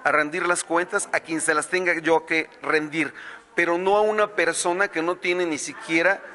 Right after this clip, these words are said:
¿sí?, la presencia ni legal ni fundamentada para que yo le, le dé, este, cuentas. Lo voy a hacer con quien ustedes ya saben que es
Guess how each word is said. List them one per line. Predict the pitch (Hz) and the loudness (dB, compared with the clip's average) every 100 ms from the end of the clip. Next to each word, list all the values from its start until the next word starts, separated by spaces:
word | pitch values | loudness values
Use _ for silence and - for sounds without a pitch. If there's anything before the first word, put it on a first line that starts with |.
| - - - | -18 -20 -10
¿sí?, | - 185 - | -4 -4 -2
la | 143 143 | 0 0
presencia | 156 151 175 180 180 170 | 0 0 0 0 0 -4
ni | 147 135 | -4 -2
legal | 139 139 170 208 | -2 0 0 0
ni | 160 | -6
fundamentada | - 131 131 135 135 156 170 175 | -6 -4 -2 -2 0 2 2 2
para | 131 | -2
que | 131 147 | 0 -2
yo | 156 | 0
le, | 151 147 - 113 110 | 0 -2 -4 -14 -2
le | 135 135 | 0 2
dé, | 151 | 0
este, | 151 - 143 | 0 -4 -8
cuentas. | - 127 117 101 - - - - - | -4 -6 -6 -14 -14 -14 -14 -14 -14
Lo | 165 | -8
voy | 233 | -6
a | 220 | -6
hacer | - 202 196 | -2 -2 0
con | 156 135 | -4 -4
quien | 135 131 | -4 -6
ustedes | - 165 170 208 190 - - - - - - 131 | 0 0 2 0 -4 -10 -18 -20 -20 -20 -20 0
ya | 175 | 2
saben | 185 180 165 139 | 4 2 2 0
que | 135 127 | 0 0
es | 120 | -2